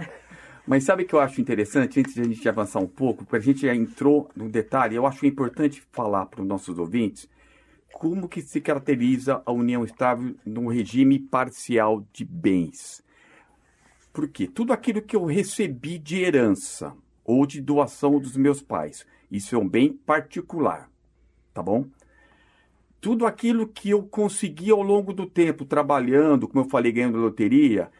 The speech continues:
se eu tô no regime parcial de bens, isso é um bem comum. Então, olha só que interessante. A pessoa tá na união estável, ela tem um, um, ela tem bem que ela recebeu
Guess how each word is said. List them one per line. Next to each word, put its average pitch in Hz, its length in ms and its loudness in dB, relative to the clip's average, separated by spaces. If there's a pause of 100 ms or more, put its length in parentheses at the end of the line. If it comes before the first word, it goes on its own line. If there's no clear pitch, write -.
se - 280 -8
eu 139 80 0
tô 180 260 0
no 208 120 -2
regime 127 500 0
parcial 104 560 -2
de 85 100 -12
bens, 110 640 0
isso 107 240 -8
é - 20 0
um 110 100 -4
bem 123 200 -2
comum. 170 600 2 (760)
Então, 147 320 0
olha 160 180 2
só 165 160 -4
que 165 100 -12
interessante. 147 640 -4 (320)
A 104 100 -6
pessoa 160 380 -2
tá 170 160 0
na 143 80 4
união 107 240 0
estável, 143 500 0
ela 131 120 2
tem 131 240 -2
um, 113 100 -2 (120)
um, 107 160 -6
ela 113 140 0
tem 120 260 2
bem 180 380 0
que 214 80 0
ela 160 80 0
recebeu 165 560 0